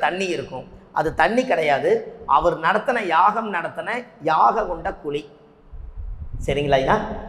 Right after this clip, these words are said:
அந்த இடத்துல என்ன நடக்குதுன்னு கேட்டிங்கன்னா, கரெக்டா ராமர் வந்து விஸ்வாமுத்தர் எங்க தவம் பண்ணிட்டு இருக்கிறாரோ அங்க ராவணனை கொன்னுட்டேன்னு சொல்லி அவரை நோக்கி கரெக்டா விஸ்வாமுத்திரர் கிட்ட வந்து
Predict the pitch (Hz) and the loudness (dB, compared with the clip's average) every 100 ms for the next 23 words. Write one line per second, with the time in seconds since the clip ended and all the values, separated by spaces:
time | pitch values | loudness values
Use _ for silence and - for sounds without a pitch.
0 | - - 139 170 226 202 208 202 190 147 | -10 -4 2 4 4 4 4 4 2 4
1 | 143 208 - - - 160 202 240 180 196 | 4 2 -4 -14 -6 -2 0 0 2 2
2 | 208 196 165 156 135 131 156 208 - - | 2 0 0 -2 -2 -2 -2 -2 -8 -20
3 | - _ _ - - - 208 240 - - | -20 _ _ -20 -12 2 6 6 4 4
4 | 226 190 208 247 240 180 151 143 165 226 | 6 8 6 6 4 2 0 0 2 2
5 | - - - - - 185 190 302 302 277 | -2 -12 -16 -16 -2 0 2 4 6 6
6 | 247 - 202 190 240 220 190 240 240 214 | 6 4 4 4 4 4 4 4 2 0
7 | 202 175 175 180 160 143 170 214 - - | -2 -2 -2 0 2 4 4 2 -4 -14
8 | - - 170 220 233 202 208 262 277 254 | -14 -2 -2 0 0 4 6 6 2 0
9 | - 196 220 220 226 226 170 160 160 170 | -2 -2 0 2 2 2 0 2 0 -2
10 | - - - 151 165 180 170 202 269 269 | -6 -18 -6 0 6 6 6 6 6 6
11 | 214 214 240 - - - 175 196 - 269 | 4 4 2 -6 -10 -2 -2 0 2 2
12 | 180 - 247 247 220 202 180 170 202 | 0 0 0 0 -2 -2 -2 -2 -2